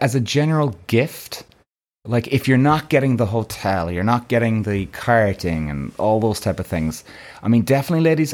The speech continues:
I would suggest, like, if you're getting to know him, you see, it's a hard one for guys. Like, we're, we're, we're a little, I think, forgive me now if I say this, ladies, we're a little simpler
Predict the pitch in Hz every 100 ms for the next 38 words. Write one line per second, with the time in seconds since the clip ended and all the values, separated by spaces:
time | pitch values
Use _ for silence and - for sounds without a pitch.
0 | - 135 131 120 120 104 113 107 - -
1 | - - _ _ _ _ _ _ - 113
2 | - - _ _ _ - 120 - 135 127
3 | 107 143 165 143 135 135 131 131 101 92
4 | 87 107 135 - _ _ _ _ _ _
5 | _ _ _ _ _ _ _ - 95 -
6 | 127 127 - - 139 131 123 117 101 87
7 | 117 110 101 107 123 131 - - - 151
8 | 156 160 170 208 247 269 143 - - 202
9 | 233 - - 147 151 131 123 98 104 110
10 | 101 95 90 85 - - 113 117 131 151
11 | 165 165 165 - 151 147 143 151